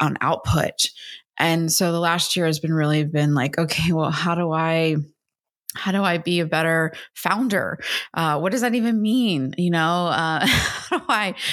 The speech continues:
how do I really grow a team? How do I, um, you know, what, what do people really want next from me? You know, what should we be, we have a huge platform. W-, what should we be using it for? Um,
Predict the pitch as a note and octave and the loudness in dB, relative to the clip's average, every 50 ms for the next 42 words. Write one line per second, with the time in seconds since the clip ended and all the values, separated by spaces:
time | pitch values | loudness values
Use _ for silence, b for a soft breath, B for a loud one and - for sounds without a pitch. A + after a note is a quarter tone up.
0 | B B B G#3 G3+ G3+ G#3 F#3+ G3+ F3+ D3+ F3 F#3+ G3 G3+ G3+ F#3+ F3 F3 F3+ | B B B 0 0 2 2 0 -2 -2 -2 -2 0 0 0 0 0 0 0 0
1 | F3+ F#3 F#3+ F#3 - - - G#3+ G3+ G#3 G3 F3 D3 C3 - E3 E3+ F3 F3 F3 | 0 0 0 -2 -4 -4 -2 0 0 2 2 2 2 0 0 -2 -2 -2 -2 -2
2 | F3+ F3 F3 E3 E3 E3 D#3+ D#3+ B B B B B B B B B - E3+ E3+ | -2 0 0 0 2 0 0 -2 B B B B B B B B B -2 0 2
3 | D#3+ D#3 D#3 D3+ D3 - - - F3+ F3+ F3 E3 D#3+ D#3+ D#3+ D#3+ F3+ F3+ F3+ - | 2 0 0 -2 -2 -4 -4 -2 0 0 2 2 0 0 -2 -2 0 -2 -2 -2
4 | - F3+ F3+ F#3 F#3 F#3 - G3 G3 F3+ - G#3 G3 - F#3 F3 F#3+ F3+ F3 F3+ | -4 -4 -2 -2 0 0 0 -2 -2 -2 -2 -4 -2 0 0 0 2 0 0 0
5 | E3+ F3+ F3 - - F3+ F3 F3+ F#3+ - - - - - - - E3+ D#3+ F3 E3+ | 0 0 -2 0 2 2 2 2 2 0 -2 -2 -2 0 0 0 0 0 2 2
6 | D3+ C#3+ B2+ G#2+ - - - B B B B B B B B B F3+ F3 F3 E3 | 2 2 2 0 -2 -4 -8 B B B B B B B B B 0 0 2 2
7 | E3+ E3 F#3 G#3 G#3+ - - C4+ D4 E4+ F4 E4 B3 F#3+ F#3+ - - G#3+ B3+ B3+ | 0 0 0 -2 0 0 0 0 0 0 0 0 0 0 -2 -4 -2 -2 0 0
8 | A3+ A3 A#3 G#3 A#3 A#3+ A#3 A3+ - - A#3 A#3+ B3 - - G3+ D#3 D#3 D3 - | 0 0 -2 0 0 -2 -2 -2 -4 -2 -2 -2 -2 -2 -2 0 0 0 0 -2
9 | - F#3 F3+ - G3 G#3 F3+ A#3 A3+ - B3 A3+ A#3 A#3 G#3+ A3+ A3 G#3+ G#3 G#3 | -2 -2 -2 0 0 -2 -2 0 0 0 0 0 0 0 0 0 0 0 0 0
10 | B3+ - E4 D4 A3+ F#3 - - - - - - - - - - B B B B | 0 0 2 2 2 0 -2 -4 -4 -4 -4 -2 0 -2 -2 -2 B B B B
11 | B B B B B B - - F3+ F3 E3 E3 D#3+ E3 D#3+ D#3 - | B B B B B B -4 -2 0 2 2 2 0 0 0 -2 -2